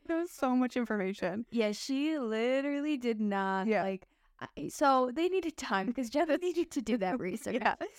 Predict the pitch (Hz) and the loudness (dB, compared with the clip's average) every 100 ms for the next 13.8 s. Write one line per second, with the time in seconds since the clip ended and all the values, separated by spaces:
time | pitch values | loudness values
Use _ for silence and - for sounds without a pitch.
0 | - 262 214 262 285 349 359 330 330 269 | 0 0 0 -2 -2 0 0 0 -2 -6
1 | 202 190 180 175 165 - 202 226 175 240 | -6 -4 -4 -2 -6 -4 2 4 4 2
2 | 254 285 330 294 233 214 254 254 240 214 | 0 -2 -2 -2 -2 0 2 4 2 2
3 | 202 196 202 196 214 - 190 202 220 226 | -2 0 0 0 -2 -2 -2 -2 0 0
4 | 208 208 226 226 185 175 220 233 254 277 | 2 0 -2 -2 0 -2 -2 2 2 4
5 | 302 311 294 208 208 208 208 - 220 202 | 4 4 2 4 2 2 -2 -2 -2 0
6 | 208 220 208 - 196 185 196 233 226 - | 0 0 -2 -4 -2 0 -2 -4 -6 -6
7 | 214 190 190 202 254 254 208 - 240 262 | -2 0 0 0 -2 -4 -2 0 0 0
8 | 262 233 233 214 - 175 180 - 220 214 | 0 2 2 0 -2 -2 -4 -8 -4 -2
9 | 196 202 185 226 _ _ _ - 196 185 | -2 -4 -8 -12 _ _ _ -4 0 0
10 | 190 208 214 220 226 214 214 214 - _ | 0 -2 -2 0 0 2 0 -4 -10 _
11 | _ - 269 269 285 277 254 - 220 208 | _ -4 0 4 4 2 0 -2 -2 0
12 | 190 185 - 269 320 285 - 214 196 - | -2 -4 -2 0 2 -2 0 -2 -2 -2
13 | 202 185 180 185 180 180 - | -2 -2 -2 -2 0 0 -2